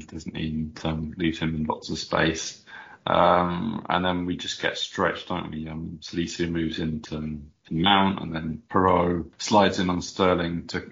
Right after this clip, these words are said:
I mean, he kind of blocks him, doesn't he? But, um, Sterling to the right side of Perraud and gets to the ball. Uh, Bazunu's, I don't know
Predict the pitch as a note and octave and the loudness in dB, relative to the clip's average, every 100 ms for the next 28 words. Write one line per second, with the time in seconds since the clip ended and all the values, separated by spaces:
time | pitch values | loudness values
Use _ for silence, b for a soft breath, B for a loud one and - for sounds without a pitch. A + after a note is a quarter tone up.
0 | - - - G2+ - G2+ F2 - _ _ | -12 -8 -6 -4 0 -2 -2 -12 _ _
1 | _ _ _ _ _ F#2 F2+ - F2+ E2+ | _ _ _ _ _ 0 0 -2 -8 -4
2 | F#2 - E2+ D#2 F2 - E2 E2+ E2+ D#2 | -4 -4 -8 -4 -4 -2 -2 -2 -2 -6
3 | - _ _ - - F2+ D#2+ D#2+ D#2+ F2 | -12 _ _ -10 -4 -2 -2 -4 0 0
4 | F2 - F2 E2+ D#2+ - - _ B B | 0 2 4 4 0 -6 -18 _ B B
5 | B B F2 - - F#2+ F#2+ F#2 F2 F#2+ | B B -8 -4 2 6 8 8 6 2
6 | F#2 - F2 D#2+ F#2 F2+ E2+ - - - | 0 -4 -4 2 4 4 2 -4 -16 -8
7 | F2+ E2 D#2 - - F2+ F2+ F2 E2 D#2+ | -4 -4 -6 -12 -2 4 6 6 2 0
8 | D#2 - - _ _ F2 F2+ - _ _ | -4 -8 -16 _ _ -14 -14 -18 _ _
9 | _ _ - - F2+ A#2 | _ _ -18 -6 -2 2